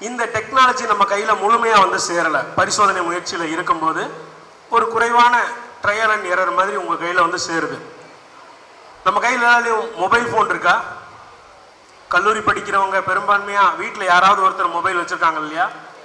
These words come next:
மொபைல் வச்சிருக்கீங்களா இல்லையா? Instagram ஐ டி வச்சிருக்கீங்களா இல்லையா? ஓகே,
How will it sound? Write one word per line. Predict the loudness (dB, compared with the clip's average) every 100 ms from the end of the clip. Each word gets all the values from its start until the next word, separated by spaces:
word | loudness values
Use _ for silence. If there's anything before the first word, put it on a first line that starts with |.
| -20 -20 -20 -20 -20 -20 -20 -20 -20 -20 -20 -20 -20 -18 -4
மொபைல் | 0 2
வச்சிருக்கீங்களா | 2 -2 -4 0 2
இல்லையா? | 2 4 4 2 -6 -14 -18 -20 -20 -20 -20 -20 -20 -20 -20 -20 -20 -20 -20 -20 -20 -16
Instagram | -10 -2 2 4 4
ஐ | 4 2
டி | 0
வச்சிருக்கீங்களா | -2 -4 -4 0 2
இல்லையா? | 2 2 2 2 -6 -14 -16 -16 -16 -16 -18 -18 -18 -18 -18 -18 -20 -20 -20 -20 -20 -20 -20 -4
ஓகே, | 0 0 -2